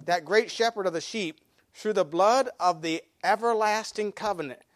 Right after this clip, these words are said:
make you perfect in every good work to do his will, working in you that which is well-pleasing in his sight,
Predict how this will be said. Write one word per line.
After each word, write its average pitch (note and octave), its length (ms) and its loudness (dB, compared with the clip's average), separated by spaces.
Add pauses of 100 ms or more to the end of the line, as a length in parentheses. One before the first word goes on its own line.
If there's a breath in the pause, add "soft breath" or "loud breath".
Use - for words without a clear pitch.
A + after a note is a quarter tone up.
(200)
make F#3+ 260 0
you F3 120 -4
perfect C4+ 580 4
in F3+ 80 -2
every F#3 220 0
good F3 180 -2
work D3 260 0
to D#3+ 80 -16
do F3 140 2
his F#3+ 200 4
will, C3+ 360 0 (260 soft breath)
working A#3+ 360 2
in A3 40 -2
you G3+ 160 2
that E3+ 160 4
which D3+ 160 -6
is C3 120 -14
well-pleasing F3+ 500 2
in E3+ 60 -4
his E3 100 -6
sight, C3+ 380 -2